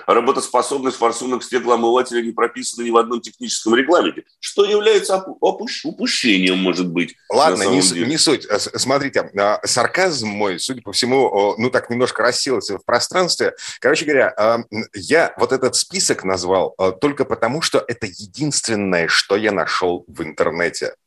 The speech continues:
Speaker 2: А, гаишникам звонить не буду, ну, просто потому что у меня знакомых нет. Но так или иначе, а, м, э, значит, м, м, руководство госавтоинспекции спускает вниз, а, м, в поля некую инструкцию, согласно которой гаишники, дабы не провоцировать,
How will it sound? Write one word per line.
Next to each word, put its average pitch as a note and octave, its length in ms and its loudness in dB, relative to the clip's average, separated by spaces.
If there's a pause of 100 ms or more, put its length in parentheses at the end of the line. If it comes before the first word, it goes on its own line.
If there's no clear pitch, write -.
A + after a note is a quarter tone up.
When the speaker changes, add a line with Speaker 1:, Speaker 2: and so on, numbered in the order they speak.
(120)
Speaker 2:
А, E2+ 280 2
гаишникам A2 640 0
звонить G#2+ 340 -2
не B2 120 -2
буду, C3 260 2
ну, F#2 160 -2
просто - 220 -4
потому F2+ 180 -2
что - 120 -4
у F2 40 0
меня F2+ 140 0
знакомых E2+ 440 -2
нет. E2 160 -2 (260)
Но G#2+ 80 0
так C#3+ 200 0
или C#3 80 2
иначе, G#2 420 0
а, F2+ 200 4
м, F2+ 180 -4
э, F#2 340 0
значит, - 400 -6 (260)
м, G2+ 360 -8 (720)
м, G2+ 320 0
руководство B2+ 440 2
госавтоинспекции F2+ 960 -2
спускает - 580 0
вниз, E2+ 760 -4
а, E2+ 100 2
м, E2 360 -4
в - 180 -6
поля G2 500 2 (260)
некую D3 560 2
инструкцию, C3 680 -2
согласно A#2 440 0
которой A2+ 540 0
гаишники, - 440 0
дабы F#2+ 220 -6
не G2+ 120 -6
провоцировать, G2 800 0